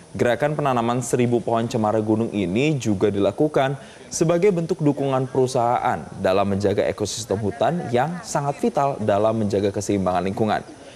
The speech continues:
Dengan penanaman seribu pohon cemara gunung ini, diharapkan dapat menginspirasi masyarakat luas untuk bersama-sama berkontribusi dalam menjaga kelestarian lingkungan.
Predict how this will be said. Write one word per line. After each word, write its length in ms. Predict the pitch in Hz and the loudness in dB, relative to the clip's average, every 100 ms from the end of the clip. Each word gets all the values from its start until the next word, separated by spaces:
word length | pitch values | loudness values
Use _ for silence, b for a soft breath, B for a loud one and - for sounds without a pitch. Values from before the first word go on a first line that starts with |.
| B B - | B B -4
Dengan 400 | 110 120 139 135 | -2 0 0 0
penanaman 640 | 139 135 131 131 151 165 | 0 2 2 2 2 0
seribu 480 | - 139 135 131 127 | 0 2 4 2 2
pohon 320 | 127 131 123 | 0 0 0
cemara 320 | 131 117 113 110 | 0 2 2 2
gunung 240 | 113 113 | 4 2
ini, 320 | 110 104 147 196 - - - | 2 2 2 0 -4 -14 -4
diharapkan 400 | 165 208 220 208 | 0 2 2 2
dapat 240 | 180 208 | 2 2
menginspirasi 880 | 180 170 180 175 165 165 156 156 175 | 0 0 0 0 0 2 2 2 0
masyarakat 400 | 156 156 139 131 | 0 0 0 0
luas 480 | 110 120 190 - - - - - | 0 2 0 -2 -6 -18 -10 -2
untuk 240 | 120 151 | 0 2
bersama-sama 480 | 135 131 117 120 135 | 0 0 0 0 2
berkontribusi 800 | 131 113 110 117 113 127 127 113 | 0 2 0 2 2 2 2 2
dalam 240 | 90 85 92 | 2 2 2
menjaga 240 | 98 98 98 | 2 2 2
kelestarian 480 | - 90 90 92 87 | 0 -4 -2 0 -2
lingkungan. 480 | 92 113 117 82 | -2 -2 0 -2